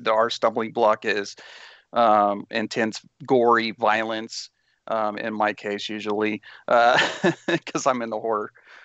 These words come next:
Um, you know, we know, you get, you do know when you're getting into a place where it's not gonna sit right with your faith. And you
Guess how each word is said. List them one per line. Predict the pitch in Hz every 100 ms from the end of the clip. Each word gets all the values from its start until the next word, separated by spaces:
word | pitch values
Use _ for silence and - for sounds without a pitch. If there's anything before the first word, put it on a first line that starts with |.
| - _ -
Um, | 131 127 120 110 107 - _ _ _ _ _ _ _ _ _ _ _ - _ _
you | - 143
know, | 139
we | 127 160
know, | 175 160 151 117
you | 113 117 160
get, | 156 170 - _ 127
you | 139 165 170
do | 165 170 165 160 147 127 -
know | - 120 110 107 101 101 _ -
when | 123 113 110 107 110 104 101 - _ _
you're | 135 123 110 107
getting | 117 113 107
into | 107 98
a | 98
place | - 107 101 90 -
where | - 104 104 104 -
it's | 104 - -
not | 101 107 107 95 -
gonna | 107 95
sit | - 117 101
right | - 101 95 92 -
with | - 101 98 -
your | 95
faith. | 92 101 82 95 - - -
And | 98 98 98 98 -
you | 110 107 104